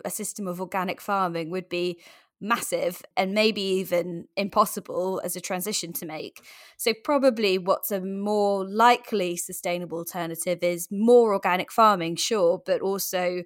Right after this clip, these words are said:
more or judicious use of industrial fertilizers in sort of standard farming systems. But probably one of the key takeaways from this study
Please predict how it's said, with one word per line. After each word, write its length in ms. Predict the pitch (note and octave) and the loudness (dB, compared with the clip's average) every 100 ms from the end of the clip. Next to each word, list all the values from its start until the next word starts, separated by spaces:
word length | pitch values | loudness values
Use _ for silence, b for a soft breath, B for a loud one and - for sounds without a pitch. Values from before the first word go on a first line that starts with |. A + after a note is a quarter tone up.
| B B B - | B B B -12
more 400 | G#3 G3+ F#3+ F#3+ | -6 0 2 2
or 280 | F#3+ F3+ E3+ - | 2 0 -2 -4
judicious 640 | A3+ G3+ A3+ - G3+ - | -4 2 2 4 -2 -4
use 240 | G3+ F#3+ | -6 -4
of 120 | G3 F#3 | -4 -6
industrial 480 | F#3+ F#3 - F3 | -4 -4 0 -2
fertilizers 1040 | F3 F3+ F3 F#3 F3 E3+ E3+ F3 E3 E3 - - | 0 0 0 -2 -2 -2 0 0 0 -4 -8 -6
in 260 | F#3 F3 | -4 -2
sort 200 | - F3 | -4 -4
of 60 | F3 | -4
standard 460 | - G#3 G3+ F#3 | 0 2 2 0
farming 400 | E3+ F#3 E3+ E3 | -2 -2 0 -2
systems. 720 | E3+ E3 - E3 D#3 D#3+ E3+ - B B B B B B - | -4 -6 -6 -4 -6 -6 -8 -8 B B B B B B 2
But 200 | A3+ - - _ _ | 4 4 -2 _ _
probably 380 | - C#4 C4 B3 | 2 2 4 2
one 140 | A#3 A#3 | 4 2
of 100 | A3 | 2
the 80 | |
key 260 | A3 D4 C#4 | -2 2 2
takeaways 600 | - G3 F#3+ F3+ F#3 - | 0 -2 2 4 2 0
from 180 | - F#3+ | -6 -6
this 140 | F#3+ | -6
study 680 | - G3+ F#3+ F3+ F3+ F3 | -2 -2 0 -2 -2 -6